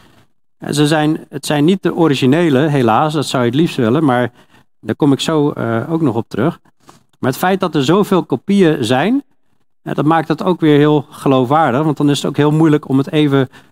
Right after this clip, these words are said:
te veranderen. Want je kunt niet zoveel duizenden, eh, kopieën die overal verspreid zijn zomaar even,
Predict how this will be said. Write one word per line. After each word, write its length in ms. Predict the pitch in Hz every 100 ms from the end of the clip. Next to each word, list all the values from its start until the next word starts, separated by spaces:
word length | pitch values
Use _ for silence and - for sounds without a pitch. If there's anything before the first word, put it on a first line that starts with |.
| _
te 140 | - 135
veranderen. 520 | 165 165 127 90 -
Want 140 | 117 -
je 80 | -
kunt 180 | 151 147
niet 180 | 151 -
zoveel 340 | 160 147 143
duizenden, 600 | 139 139 139 139 135 127 - - _ _
eh, 180 | - 117 -
kopieën 560 | 139 160 175 156 143 139 _
die 160 | - 165
overal 380 | 185 160 156 147
verspreid 480 | 147 - 156 151 139
zijn 200 | 143 127
zomaar 380 | 165 160 151
even, 500 | 151 151 143 139 135